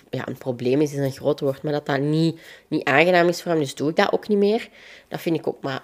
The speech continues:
zo ver naar hem toe. En, maar wat ik bijvoorbeeld nu wel kan doen, zonder dat ik daar specifiek op geoefend heb, gewoon door meer te werken aan die mindset en door meer te gaan kijken naar die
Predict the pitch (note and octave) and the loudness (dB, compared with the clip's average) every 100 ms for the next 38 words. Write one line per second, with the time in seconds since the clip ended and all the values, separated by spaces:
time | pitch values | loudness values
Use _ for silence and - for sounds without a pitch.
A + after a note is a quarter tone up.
0 | - C#3 C3+ - B2+ C#3+ C3 D3+ - F#3+ | -8 -10 -6 -4 -2 -2 -2 -4 2 0
1 | F#3+ - - - - E3+ F3 F3 - - | 0 -14 -20 -20 6 8 10 6 2 -20
2 | _ _ _ _ _ _ _ - E3+ E3+ | _ _ _ _ _ _ _ 0 2 6
3 | F3 F3+ D#3 C#3+ E3 - D#3+ F3 D#3 E3 | 6 6 2 2 4 4 4 4 6 6
4 | A3 F#3 E3 D3+ C#3+ E3 E3 D3 C3+ D3+ | 6 0 2 2 2 0 2 0 2 2
5 | F#3+ - E3+ - D3+ - - - - G#3 | 0 -6 -6 -4 -4 -6 -10 -14 -8 -4
6 | G#3 G#3+ - D#3 D3 D#3 D3+ - - - | -2 -2 -2 2 6 4 2 -18 -20 -20
7 | - C#3 D#3+ E3+ F#3 F3+ D#3+ D#3+ - D#3 | -16 -4 6 10 10 10 8 8 4 2
8 | - - C#3 D3+ D#3 D3 C#3 D3+ D3 D3+ | 2 0 2 2 2 4 4 4 2 -4
9 | - D3 C#3 D3+ E3+ E3 D#3 D3+ E3 D3+ | -4 -6 2 6 6 6 2 2 -2 -2
10 | C#3+ D3+ D3 D3+ D3 C#3+ C#3+ | 2 2 2 -2 -2 -4 -4